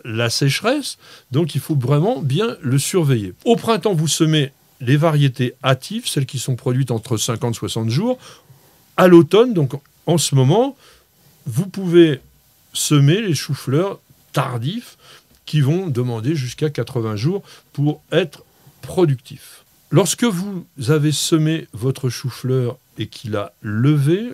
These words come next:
vous attendez qu'il ait cinq à sept feuilles et à ce moment-là, vous allez le repiquer. C'est extrêmement important parce que le chou-fleur a besoin d'une quantité de feuilles relativement importante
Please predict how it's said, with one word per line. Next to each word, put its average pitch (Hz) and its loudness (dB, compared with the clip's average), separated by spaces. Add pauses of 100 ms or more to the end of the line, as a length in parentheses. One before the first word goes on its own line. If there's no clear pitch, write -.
vous 120 -8
attendez 147 0
qu'il 117 -8
ait 110 -4
cinq 156 -6
à 113 -2
sept 98 -10
feuilles 180 -6
et 117 -2
à 123 -2
ce - -10
moment-là, 113 -4
vous 135 -6
allez 151 0
le 143 -2
repiquer. 139 -6 (400)
C'est 143 -2
extrêmement 156 -2
important 139 -4
parce 123 -6
que - -2
le 120 0
chou-fleur 160 -6
a 113 -6
besoin 147 -2 (540)
d'une 123 0 (420)
quantité 180 -2
de 143 -4
feuilles 147 0 (800)
relativement 143 0
importante 139 -4